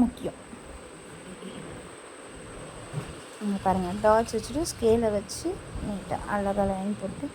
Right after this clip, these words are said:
இந்த நெக்கு டிராயிங் எல்லாம் வந்து அழகா டிரா பண்ணிக்கணும். டி சி பிடிக்கிறதுக்கு கூட ஒரு ஸ்டைல் இருக்கு. அந்த இதுல பிடிச்சோம்னா இந்த மாதிரியான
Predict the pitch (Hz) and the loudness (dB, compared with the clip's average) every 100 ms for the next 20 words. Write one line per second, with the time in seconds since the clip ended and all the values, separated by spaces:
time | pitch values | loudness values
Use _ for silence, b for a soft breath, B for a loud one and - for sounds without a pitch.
0 | B B - 269 262 247 240 226 220 220 | B B 0 6 8 10 10 10 10 10
1 | 214 226 233 240 - - 269 247 226 220 | 10 8 4 2 0 8 8 8 8 8
2 | 214 220 214 220 247 240 214 254 254 202 | 8 4 0 4 6 6 4 4 6 8
3 | 196 202 208 220 208 185 175 160 - - | 8 8 8 6 6 6 6 2 -4 -6
4 | 185 196 - 185 185 - - - - - | 0 0 0 -4 -6 -10 -16 -16 -16 -16
5 | - - - - B B B 220 294 392 | -16 -16 -16 -16 B B B 6 12 12
6 | - 349 262 247 254 277 262 254 220 240 | 12 8 8 4 8 8 8 6 6 8
7 | 233 202 196 - 202 214 220 196 190 185 | 8 6 4 2 4 4 4 2 2 0
8 | 208 294 - - - - - - - 208 | 2 2 -2 -14 -14 -14 -14 -14 0 6
9 | 240 254 247 240 233 226 233 285 294 262 | 8 10 10 12 12 10 8 6 6 6
10 | 254 240 277 262 262 339 370 - 269 254 | 2 6 6 8 8 6 4 2 6 6
11 | 254 247 254 262 254 | 8 8 8 8 8